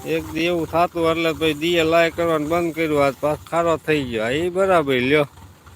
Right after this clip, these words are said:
રોવાનું, નાવાનું, ન-, નાવાય લીધો ટાયર વાય, શિયાળો આવ્યો ને,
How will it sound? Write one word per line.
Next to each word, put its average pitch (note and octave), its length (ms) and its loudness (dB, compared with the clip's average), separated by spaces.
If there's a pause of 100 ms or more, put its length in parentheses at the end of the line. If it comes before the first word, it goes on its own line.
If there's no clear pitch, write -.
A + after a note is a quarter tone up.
(380)
રોવાનું, C#3 840 2
નાવાનું, C#3+ 720 4
ન-, C#3+ 240 -2
નાવાય F#3 380 2
લીધો A#3 340 -2
ટાયર D#3+ 440 2
વાય, D3+ 180 4
શિયાળો E3 440 4
આવ્યો G3+ 320 2
ને, D3 220 -4